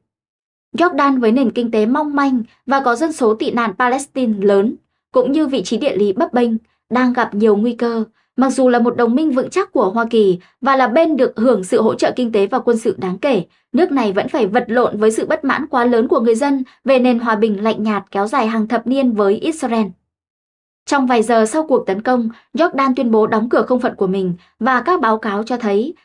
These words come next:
nước này đã thực hiện đúng lời hứa đánh chặn máy bay không người lái hoặc tên lửa của Iran bay qua không phận của nước này. Các video xuất hiện trên mạng xã hội về các vụ nổ trên bầu trời Amman và tàn tích của thứ dường như là tên lửa của Iran bị bắn hạ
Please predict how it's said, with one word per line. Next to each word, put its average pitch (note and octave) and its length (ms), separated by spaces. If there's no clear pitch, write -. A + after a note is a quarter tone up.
nước - 200
này B3 200
đã F3 120
thực B3 200
hiện A3+ 240
đúng A3 240
lời D4+ 180
hứa G#3 360
đánh A3 180
chặn C#4 180
máy G#3 180
bay A#3+ 160
không C4 200
người G3+ 120
lái G3 240
hoặc C#4 260
tên C#4+ 180
lửa A#3 220
của A3 120
Iran A#3+ 460
bay D4+ 220
qua D4 140
không C#4 200
phận - 260
của G3+ 160
nước B3 220
này. F#3+ 260
Các F#4 160
video C#4 300
xuất F4+ 180
hiện C#4 220
trên A3+ 160
mạng G#3+ 140
xã G#3+ 140
hội A3+ 300
về A#3+ 220
các F4 180
vụ C#4 140
nổ A3 200
trên D4 220
bầu A3 220
trời G#3+ 260
Amman B3+ 580
và B3+ 240
tàn B3 240
tích F#4 180
của A3+ 220
thứ A3 200
dường B3+ 240
như D#4 140
là B3 140
tên D#4 240
lửa A#3 140
của A3 120
Iran B3 380
bị G#3 120
bắn G3+ 180
hạ B3 320